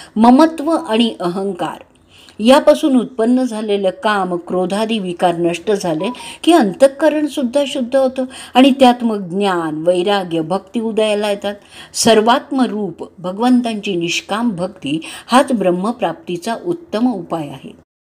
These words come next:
यानंतर कपिल महामुनींनी आपल्या मातेला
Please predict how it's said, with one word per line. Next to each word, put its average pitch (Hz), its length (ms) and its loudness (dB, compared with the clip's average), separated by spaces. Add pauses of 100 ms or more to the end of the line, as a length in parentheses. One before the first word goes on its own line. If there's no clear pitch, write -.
यानंतर 180 480 -2
कपिल 247 420 0
महामुनींनी 180 760 -2 (260)
आपल्या 247 320 2
मातेला 165 520 -2